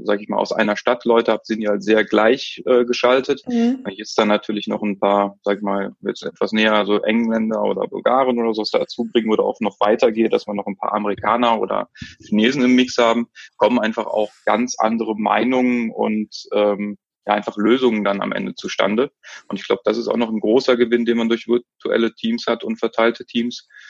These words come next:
Speaker 1: Ähm, und jetzt für die Unternehmen an sich ist natürlich dadurch auch, äh, im Moment die Sache mit den, ähm, sag ich mal,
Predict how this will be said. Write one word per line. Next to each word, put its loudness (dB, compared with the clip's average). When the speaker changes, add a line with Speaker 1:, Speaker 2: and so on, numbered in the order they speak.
Speaker 1:
Ähm, 2
und 4
jetzt 2
für 2
die 0
Unternehmen 2
an 0
sich 0
ist -4
natürlich -2
dadurch 2
auch, 0
äh, -2
im -6
Moment 0
die 0
Sache 0
mit -4
den, 0
ähm, -2
sag 2
ich -4
mal, 2